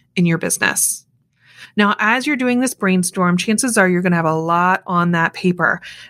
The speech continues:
And once we've gone through the brainstorm part, we wanna narrow it down to our top five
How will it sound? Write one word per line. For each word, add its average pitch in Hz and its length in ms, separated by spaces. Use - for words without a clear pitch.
And 220 320
once 254 340
we've 359 220
gone 262 200
through 247 140
the 220 100
brainstorm 220 520
part, 175 260
we 190 80
wanna 233 240
narrow 202 460
it 226 120
down 180 380
to 202 160
our 180 100
top 170 460
five 165 580